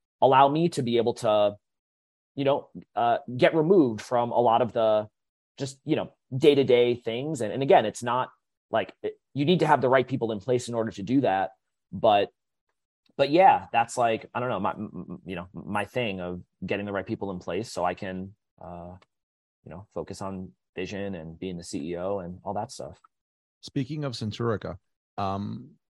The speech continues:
Speaker 2: you, you did something that I felt like I was reading a book
Speaker 1: Mm.
Speaker 2: that was being released in,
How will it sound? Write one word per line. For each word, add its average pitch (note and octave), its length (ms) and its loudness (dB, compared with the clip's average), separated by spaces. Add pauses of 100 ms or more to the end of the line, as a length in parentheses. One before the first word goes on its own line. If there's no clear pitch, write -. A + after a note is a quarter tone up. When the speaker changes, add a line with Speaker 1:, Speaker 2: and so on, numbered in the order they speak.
(220)
Speaker 2:
you, B2 340 -8
you A#2+ 140 -6
did A#2 200 -8
something G2+ 500 -6
that F2+ 280 -6 (960)
I F#2 100 -4
felt A#2+ 160 -4
like A2+ 160 -2
I G2+ 100 -2
was F#2+ 220 -4
reading F#2 380 -4
a D#2+ 80 -6
book E2+ 380 -8 (400)
Speaker 1:
Mm. A#2 220 -4
Speaker 2:
that - 180 -8
was E2 160 -10
being F#2 360 -6
released E2+ 520 -4
in, D2+ 320 -8